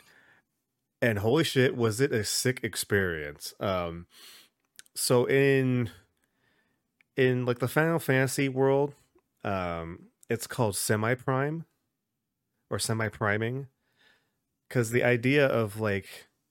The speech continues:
invoking your icon is called priming. So this is kinda like the halfway point. So, you know, it kinda, like, has, like, accents of, like, your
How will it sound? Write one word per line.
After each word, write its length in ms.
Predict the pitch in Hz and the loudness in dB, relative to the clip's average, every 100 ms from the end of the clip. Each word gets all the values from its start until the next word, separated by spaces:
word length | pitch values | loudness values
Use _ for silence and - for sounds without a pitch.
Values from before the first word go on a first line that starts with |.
| _ - | _ -4
invoking 600 | 113 104 110 107 120 110 | -2 2 0 2 0 2
your 160 | 107 | 0
icon 680 | 90 95 104 113 113 123 139 | 2 0 0 -2 0 0 -2
is 200 | - 98 | -4 -4
called 220 | - 104 | -4 -6
priming. 480 | - 101 95 104 120 | -2 -2 0 -2 -4
So 140 | 120 110 | -2 -4
this 160 | 104 | -4
is 100 | 123 | -6
kinda 180 | - 117 | -2 -2
like 140 | 104 - | -2 -4
the 80 | |
halfway 480 | 98 98 101 - 123 | -4 0 -2 0 -2
point. 380 | 135 135 143 160 - _ _ _ _ _ _ _ _ | -2 -2 -2 -2 -8 _ _ _ _ _ _ _ _
So, 380 | - - 120 117 _ _ _ _ _ - | -8 0 0 0 _ _ _ _ _ -6
you 80 | 120 | -4
know, 140 | 98 | -4
it 80 | 90 | -4
kinda, 240 | 123 117 | -2 -2
like, 160 | 110 104 | -2 -4
has, 240 | - 117 | 0 0
like, 160 | 113 104 | 0 -2
accents 600 | 123 110 - - 113 110 - | 0 -2 -2 0 0 -2 -4
of, 260 | 117 98 | -2 -2
like, 140 | 101 - | -6 -2
your 140 | 101 | -2